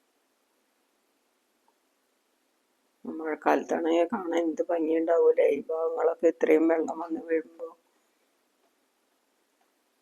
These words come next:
ഇപ്പൊ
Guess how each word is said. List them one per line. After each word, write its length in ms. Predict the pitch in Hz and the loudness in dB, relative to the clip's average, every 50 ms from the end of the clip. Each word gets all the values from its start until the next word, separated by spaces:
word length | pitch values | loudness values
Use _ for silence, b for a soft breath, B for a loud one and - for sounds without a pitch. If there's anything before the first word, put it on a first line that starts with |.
| _ _ _ _ _ _ _ _ _ _ _ _ _ _ _ _ _ _ _ _ _ _ _ _ _ _ _ _ _ _ _ _ _ _ _ _ _ _ _ _ _ _ | _ _ _ _ _ _ _ _ _ _ _ _ _ _ _ _ _ _ _ _ _ _ _ _ _ _ _ _ _ _ _ _ _ _ _ _ _ _ _ _ _ _
ഇപ്പൊ 240 | _ _ - 170 | _ _ -12 -12